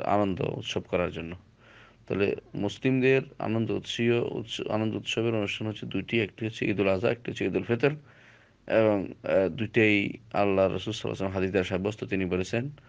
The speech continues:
যখন মদিনায় আসলো, তিনি দেখলেন যে তারা, আহ, দুইটি ঈদ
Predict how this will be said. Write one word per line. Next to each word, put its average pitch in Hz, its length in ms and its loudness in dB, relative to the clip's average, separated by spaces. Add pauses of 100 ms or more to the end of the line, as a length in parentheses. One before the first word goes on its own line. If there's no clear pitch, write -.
(360)
যখন 110 260 2
মদিনায় 104 460 2
আসলো, 101 220 -2
তিনি 107 200 0
দেখলেন 95 440 0
যে 98 160 -2
তারা, 92 420 2 (540)
আহ, - 160 0
দুইটি 98 460 0
ঈদ 98 60 -2